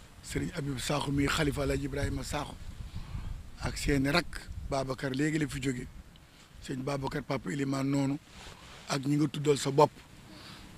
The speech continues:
Ñoom ñépp li may wax seen kàddu la. Ñoo ma ko gën a xam, gën ma koo mën a wax. Xam naa dañ ma sédd rek ati mag,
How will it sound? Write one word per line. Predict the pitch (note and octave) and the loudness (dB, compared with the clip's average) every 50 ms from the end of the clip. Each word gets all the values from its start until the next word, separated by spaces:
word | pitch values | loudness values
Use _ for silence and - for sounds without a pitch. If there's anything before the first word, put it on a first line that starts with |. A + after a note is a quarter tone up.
| - | -2
Ñoom | D3+ C#3+ C#3 C#3 C3 C3 | 2 4 6 8 8 8
ñépp | C3 C#3 D3+ D#3+ D#3 - - | 10 10 10 10 8 6 2
li | F#3+ C#3 C#3 C#3 | 4 6 8 8
may | C#3 C#3+ C#3 | 8 10 8
wax | C#3 C#3 C#3 B2 - | 8 8 6 4 4
seen | - D#3 C#3 C3 | 6 6 6 8
kàddu | - E3 D3 C#3 C#3 C3+ | 10 10 10 10 10 8
la. | A#2+ G2 - - - - - - - - - - - - - - - - - - - - - - - - - - - | 6 6 2 -4 -12 -14 -14 -14 -14 -14 -12 -12 -12 -14 -14 -14 -14 -12 -12 -12 -10 -10 -10 -10 -10 -10 -8 -2 4
Ñoo | C#3+ C#3 C#3+ C3+ C3+ | 6 8 10 10 10
ma | C#3 C#3 B2+ | 10 10 8
ko | C3+ C3+ | 8 8
gën | C3 D3 C#3+ C#3+ | 8 10 10 10
a | C3 | 10
xam, | - - D#3+ D#3+ D#3 C#3 | 10 10 10 10 10 10
gën | D3+ D3+ D3 | 8 8 8
ma | D3+ D3+ | 8 8
koo | D3 D3 D3 C#3+ | 8 10 10 10
mën | C#3+ D3 D3 | 10 10 12
a | D3+ | 12
wax. | D3+ D3 C3 - - - - - - - - - - - - - - - - - - - - - - | 12 12 12 10 4 2 0 -8 -12 -12 -12 -10 -10 -10 -10 -10 -10 -10 -10 -12 -12 -12 -10 -6 -2
Xam | - C#3+ C#3 C#3 C#3 | 0 2 2 4 4
naa | C#3+ C#3 C#3 C#3+ D3+ | 4 4 4 4 4
dañ | D3+ C#3+ C#3+ C#3 | 6 8 8 10
ma | D3 D3+ | 12 10
sédd | C#3 - F3+ E3 D3 C#3+ | 12 12 12 12 12 12
rek | D#3 E3 E3 - - | 12 12 12 10 6
ati | D#3+ B2+ - D#3 C#3 - - - - - | 4 6 6 6 6 4 2 -4 -6 0
mag, | D#3+ D3 E3 E3 | 6 8 8 8